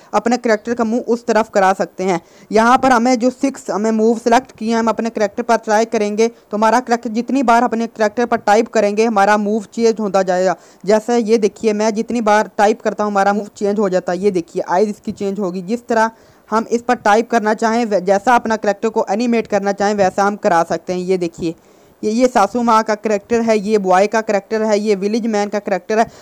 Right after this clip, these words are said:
गाइस, जितने भी हम cartoon story create करना चाहें, हम कर सकते हैं। चाहे तो हम इसी में create कर सकते हैं,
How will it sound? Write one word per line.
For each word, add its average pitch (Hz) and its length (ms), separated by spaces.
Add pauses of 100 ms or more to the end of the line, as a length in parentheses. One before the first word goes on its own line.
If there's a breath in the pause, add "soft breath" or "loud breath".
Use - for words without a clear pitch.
(160 loud breath)
गाइस, 240 180
जितने 240 300
भी 240 100
हम 247 160
cartoon 220 480
story 220 420
create 226 340
करना 226 380
चाहें, 220 380
हम 214 180
कर 226 220
सकते 190 280
हैं। 190 80
चाहे 214 320
तो 247 120
हम 226 220
इसी 240 240
में 233 160 (100)
create 202 340
कर 226 180
सकते 220 300
हैं, 226 220